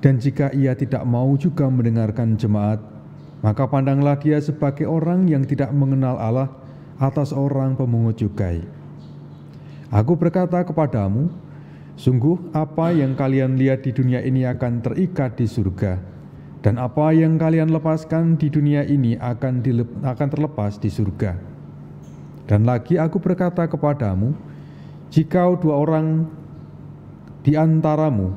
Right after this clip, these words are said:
di dunia ini sepakat meminta apapun, permintaan mereka itu akan dikabulkan oleh Bapakku yang di surga.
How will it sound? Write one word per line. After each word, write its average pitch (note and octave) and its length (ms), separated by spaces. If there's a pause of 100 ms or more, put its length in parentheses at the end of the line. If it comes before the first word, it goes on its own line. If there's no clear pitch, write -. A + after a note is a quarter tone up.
di B2 80
dunia C3+ 320
ini D3 280
sepakat C#3+ 560
meminta C#3 440
apapun, A#2+ 520 (520)
permintaan C#3 520
mereka D#3 400
itu D#3 240
akan D3+ 440
dikabulkan C#3+ 720
oleh A#2+ 200
Bapakku B2 720
yang A#2 240
di A2 80
surga. G2+ 480